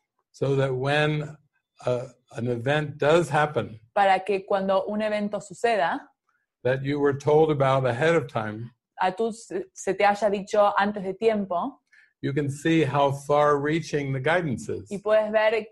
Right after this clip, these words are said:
Speaker 2: qué tan lejos la guía puede ser.
Speaker 1: I'll give you an example.
Speaker 2: Te doy un ejemplo.
Speaker 1: Uh, I used to speak at very large Course in Miracles conferences.
Speaker 2: Solía hablar en conferencias muy grandes.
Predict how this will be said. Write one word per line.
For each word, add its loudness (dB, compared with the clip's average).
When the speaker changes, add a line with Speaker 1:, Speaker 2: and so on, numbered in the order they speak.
Speaker 2:
qué 0
tan 0
lejos -2
la -2
guía -2
puede 0
ser. -4
Speaker 1:
I'll -2
give 0
you 2
an -2
example. -2
Speaker 2:
Te -2
doy 4
un 0
ejemplo. -8
Speaker 1:
Uh, 0
I -4
used -4
to -4
speak -2
at 2
very 6
large 0
Course -2
in -2
Miracles -4
conferences. -4
Speaker 2:
Solía 2
hablar 2
en -6
conferencias -4
muy -4
grandes. -6